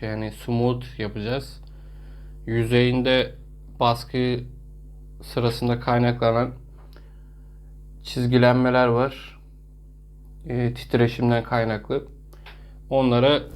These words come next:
e, smooth edeceğiz. E, ondan önce videoya kargo açılımıyla başlamak istiyorum. E, aldığımız malzemeyi de şimdi hep beraber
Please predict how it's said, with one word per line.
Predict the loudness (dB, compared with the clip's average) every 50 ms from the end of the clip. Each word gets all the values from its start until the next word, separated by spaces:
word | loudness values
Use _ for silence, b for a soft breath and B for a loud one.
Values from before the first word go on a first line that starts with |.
| -6 -2 0
e, | 2 2 2 2 2 0 0
smooth | -2 -6 -4 0 2 4 4 4 4 4 2
edeceğiz. | 0 0 0 0 -2 -2 -2 -4 -6 -14 -16 -18 -18 -12 -8 -6 -6 -4 -4 -4 -2 -2 -2 -2 -4 -6 -6 -4 -2 -2 -2 -2 -4 -8 -6 -2
E, | 2 2 4
ondan | 4 4 6 6 6 6 6
önce | 6 4 4 4 4 4 4 4 4 2 -2 -8 -8 -6
videoya | -2 0 0 0 2 2 4 4 6 4 2 2
kargo | 0 2 4 4 4 4 2 2
açılımıyla | 0 0 0 -2 -2 -2 0 0 2 2 2 2 4
başlamak | 2 2 0 -2 -6 -6 -6 -6 -8
istiyorum. | -8 -12 -4 -2 0 0 0 0 -4 -6 -10 -18 -20 -20 -20 B B B B B B B B B B B B B B B -8 -4
E, | -2 0 0 2 2 0 0 0 0 0 -2 -4 -6 -12 -16 -18 -14 -4 4
aldığımız | 6 6 6 6 4 2 0 2 2 2
malzemeyi | 4 4 6 6 6 4 4 2 2 2 2 2 2
de | 2 0 0 0 -4 -8 -12 -8
şimdi | -6 -6 -4 -2 -2 -4 -4 -6 -10 -10 -8
hep | -8 -6 -4 -2
beraber | 0 2 4 4 4 4 4 2 2 -2 -8 -12